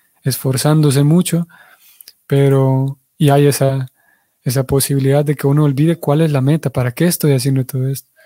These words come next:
para qué me levanto temprano, para qué canto las yapas, en fin. Y lo importante es, la meta última es, es Krishna.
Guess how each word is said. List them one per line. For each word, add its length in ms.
para 180
qué 160
me 100
levanto 560
temprano, 480
para 200
qué 120
canto 300
las 140
yapas, 440
en 100
fin. 260
Y 240
lo 160
importante 580
es, 80
la 80
meta 280
última 460
es, 200
es 160
Krishna. 500